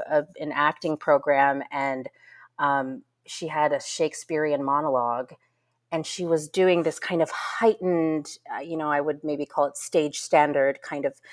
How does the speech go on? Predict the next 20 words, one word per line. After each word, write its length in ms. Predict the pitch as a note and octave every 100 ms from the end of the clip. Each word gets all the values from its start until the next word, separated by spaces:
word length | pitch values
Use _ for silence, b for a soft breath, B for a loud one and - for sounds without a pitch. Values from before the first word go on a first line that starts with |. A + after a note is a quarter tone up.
| B B
way 260 | E3+ E3+ E3
of 100 | -
speaking. 640 | - - F3+ - D#3+ D#3
And 120 | D#3
she 120 | -
was 140 | D#3+ -
so 320 | - A3+ A#3
disconnected 640 | G3 - - D#3 - D#3
from 160 | - D3
the 60 | -
text, 480 | - B3 A#3+ -
so 120 | - C3+
disconnected 540 | D3 - C#3 - C#3
from 140 | C3+
her 80 | C3
body. 500 | D#3 F#3+ F#3+ F#3+ F3+ B B B B B -
And 120 | F#3+
I 160 | F3+ F3
told 360 | - F#3+ F3+
her, 300 | F#3 F3+ E3+